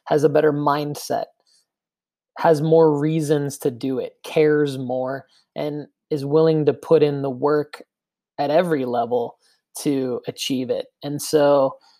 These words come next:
it's really similar for business. I mean, it's almost the exact same thing. It's like a perfect analogy. You know, you need experiences to shape your mindset,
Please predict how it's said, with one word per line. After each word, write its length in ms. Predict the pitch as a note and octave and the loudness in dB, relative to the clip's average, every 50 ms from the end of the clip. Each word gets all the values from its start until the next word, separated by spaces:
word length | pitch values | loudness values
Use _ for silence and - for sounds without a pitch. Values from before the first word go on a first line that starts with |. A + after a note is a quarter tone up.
| _ _ | _ _
it's 200 | _ C#3 C3+ - | _ -4 -4 -2
really 400 | D#3 D3 D3+ E3+ F3+ F3+ F3+ E3+ | -2 2 4 4 6 6 6 4
similar 580 | D3 - - - D#3 D3 D3 D3+ D3 C#3+ C#3+ C#3 | 4 2 -2 -2 -2 0 0 0 2 2 0 -2
for 300 | - - C#3 C3 A#2 G#2+ _ | -4 -6 -6 -6 -6 -8 _
business. 540 | - D#3 F3 F3 E3 C3+ F2+ D#2 C3 - - - | -2 0 0 0 -4 -8 -8 -10 -12 -12 -12 -10
I 40 | C3+ | -8
mean, 120 | C3+ C#3+ | -6 -6
it's 120 | C#3+ C#3 - | -6 -2 0
almost 260 | E3+ E3+ E3 D#3 - | 2 2 2 0 0
the 80 | - D3 | -2 -4
exact 680 | C#3 C3+ C3 B2+ A#2+ B2 C#3+ C#3 C#3 D3 D3 - - | -4 -4 -6 -8 -4 0 2 4 4 4 2 -2 -8
same 460 | - - - D3 C#3 C#3 C#3 C3+ C3+ | -12 -8 -6 -4 -4 -4 -4 -6 -8
thing. 300 | A#2+ - C#3+ C#3+ C#3 C3 | -6 -6 -4 -4 -4 -4
It's 100 | C3+ - | -6 -4
like 120 | - C#3+ D3+ | -4 -4 -4
a 60 | C#3 | -4
perfect 480 | - - - F3 E3 E3 - D3+ - - | -8 -2 0 0 2 2 2 0 0 -2
analogy. 680 | B2+ B2+ B2+ C3 C3 C3 C3 C3+ B2+ A2+ A2+ G2+ G#2+ A2+ | -4 -4 -4 -2 -2 0 0 0 -2 -4 -8 -12 -12 -8
You 120 | C3+ C#3+ | -8 -4
know, 80 | C#3+ C#3 | -4 -2
you 200 | C3+ C3+ C#3+ C#3+ | -2 -2 -2 -2
need 520 | D3 D3 D#3 D#3+ E3 E3 E3 D#3+ D3 D3 - _ _ _ _ _ | 0 0 2 2 4 4 4 4 2 0 -4 _ _ _ _ _
experiences 1120 | - B2 - - - - - D#3 D#3 D#3 D3+ D3+ D3+ D3+ C#3+ - D3+ D3 C#3+ C#3+ C#3+ C#3 - _ _ _ _ _ _ _ | -4 -4 -4 -4 -8 0 4 4 6 6 6 6 4 4 2 2 4 4 4 4 2 -2 -8 _ _ _ _ _ _ _
to 80 | - D3 | -4 -4
shape 340 | - - D3 C#3+ C#3 C#3 | -2 0 0 0 0 0
your 120 | C3+ B2+ A#2+ | -4 -6 -4
mindset, 720 | B2 C#3 C#3+ D3 D3+ D3+ D3 C3 - - C#3 C#3 C#3 | -2 -2 0 0 0 -2 -4 -6 -2 0 2 2 2